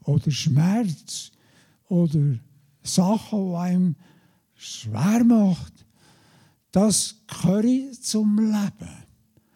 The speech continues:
So wird Salz zur Suppe. Ein Salz, eine Su-, eine Suppe ohne Salz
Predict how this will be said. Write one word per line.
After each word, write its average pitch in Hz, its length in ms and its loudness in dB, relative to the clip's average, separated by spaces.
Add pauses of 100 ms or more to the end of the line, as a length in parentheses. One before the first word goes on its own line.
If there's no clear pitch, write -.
(300)
So 254 640 6 (100)
wird 208 320 2
Salz 208 800 -2
zur 190 280 2
Suppe. 156 640 0 (1600)
Ein 165 160 4
Salz, 226 800 0 (340)
eine 185 180 6
Su-, 233 340 4
eine 180 140 6
Suppe 247 420 4
ohne 240 460 6
Salz 170 680 0